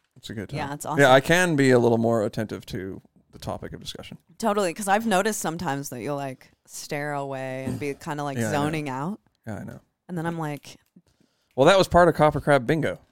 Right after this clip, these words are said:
Speaker 1: that I'm, like,
Speaker 2: Oh,
Speaker 1: checking the
Speaker 2: Naveen
Speaker 1: computer, trying to
Speaker 2: zoning
Speaker 1: make
Speaker 2: out,
Speaker 1: sure that
Speaker 2: yeah.
Speaker 1: everything's working.
Speaker 2: I guess that's gotta get taken off. Where, where's Tiago? We need another one of those.
Speaker 1: I know.
Speaker 2: We need,
Speaker 1: Well,
Speaker 2: we
Speaker 1: now we have Harrison, so that's gonna
Speaker 2: That's,
Speaker 1: be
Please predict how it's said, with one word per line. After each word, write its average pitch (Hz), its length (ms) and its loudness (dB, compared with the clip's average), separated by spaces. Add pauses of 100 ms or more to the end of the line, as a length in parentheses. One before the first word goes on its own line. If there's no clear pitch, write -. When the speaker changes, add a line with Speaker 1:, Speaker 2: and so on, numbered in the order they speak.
(280)
Speaker 1:
that 107 120 -6
I'm, 113 160 -4
like, 107 180 -4
Speaker 2:
Oh, - 40 -20
Speaker 1:
checking - 280 2
the 110 120 2
Speaker 2:
Naveen - 40 -6
Speaker 1:
computer, 113 340 2
trying 110 180 0
to 117 60 2
Speaker 2:
zoning 107 100 -2
Speaker 1:
make 110 80 -2
Speaker 2:
out, - 220 -2
Speaker 1:
sure 113 100 -2
that 107 80 0
Speaker 2:
yeah. 104 80 2
Speaker 1:
everything's 156 260 -2
working. 110 280 -4
Speaker 2:
I 170 40 -6
guess 175 140 -6
that's 202 180 -2
gotta 196 200 -2
get 170 280 -6
taken 160 400 -6
off. 143 280 -6 (1000)
Where, 359 460 -4
where's 330 220 -4
Tiago? 285 440 0
We 185 120 -2
need 320 160 -2
another 226 300 2
one 180 140 0
of 143 80 -2
those. 131 220 -4
Speaker 1:
I 110 80 0
know. 110 200 -4 (200)
Speaker 2:
We 175 160 -10
need, 208 200 -4 (100)
Speaker 1:
Well, - 80 -6
Speaker 2:
we 120 60 0
Speaker 1:
now 170 120 6
we 196 60 8
have 151 140 8
Harrison, 139 420 4
so 101 100 -10
that's 104 180 -4
gonna 107 140 -4
Speaker 2:
That's, 160 260 0
Speaker 1:
be - 40 -20